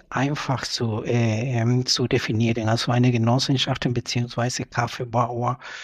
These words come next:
oder anderen Bauer oder anderen Leute, äh, schließen sich zusammen und gründen irgendwie eine Firma, eine Kooperative, eine Organisation.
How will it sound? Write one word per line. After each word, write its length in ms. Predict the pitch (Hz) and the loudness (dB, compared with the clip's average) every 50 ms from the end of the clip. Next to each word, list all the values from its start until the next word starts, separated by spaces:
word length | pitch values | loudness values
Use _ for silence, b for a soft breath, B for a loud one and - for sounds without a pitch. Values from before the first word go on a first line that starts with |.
| B B B B | B B B B
oder 360 | - 139 120 113 127 - - | 0 2 2 2 2 2 0
anderen 380 | 143 135 131 131 139 127 123 113 | 0 0 2 0 0 0 0 2
Bauer 400 | 117 117 123 120 117 117 120 120 | 2 4 4 4 4 4 4 4
oder 180 | 117 117 117 - | 2 2 0 0
anderen 380 | 120 117 120 120 117 113 113 | 0 0 2 2 2 2 2
Leute, 480 | 113 113 113 120 120 - - - - 127 | 2 2 2 2 0 -2 -2 -2 0 0
äh, 480 | 117 - - 160 120 117 117 127 143 | 0 0 -2 0 0 2 2 2 0
schließen 400 | - - - 117 113 - - 135 | 0 0 0 0 -2 0 0 -2
sich 360 | 113 - - - 127 - - - | 0 0 -2 -2 -2 -4 -4 -4
zusammen 760 | - - 135 117 - 113 110 113 120 127 131 131 131 135 131 | -4 -4 -4 -2 0 2 2 2 2 2 2 2 2 0 0
und 260 | - - 131 127 107 | -2 -2 -2 0 0
gründen 460 | 113 117 120 120 127 123 123 120 120 | 2 0 0 0 0 0 -2 -2 -2
irgendwie 680 | 123 - 123 120 123 123 120 113 110 - 117 117 127 | 0 0 2 2 4 4 2 2 2 0 0 0 0
eine 220 | - 123 117 110 110 | 0 0 0 0 0
Firma, 500 | - - - 117 120 120 117 117 117 117 | -2 -2 -2 0 2 2 2 2 2 2
eine 240 | 117 113 113 117 117 | 2 2 0 0 0
Kooperative, 720 | - - - - 127 117 113 - - 123 117 113 117 120 | -2 -6 -4 -2 0 0 0 0 -2 0 2 2 2 2
eine 280 | 123 123 117 113 127 - | 2 2 2 2 2 2
Organisation. 1080 | 127 127 123 - 110 117 113 113 - 123 123 - - - - 113 117 113 127 117 113 | 2 2 4 2 2 2 0 -2 -4 -6 -6 -4 -4 -2 0 0 0 0 -2 -4 -6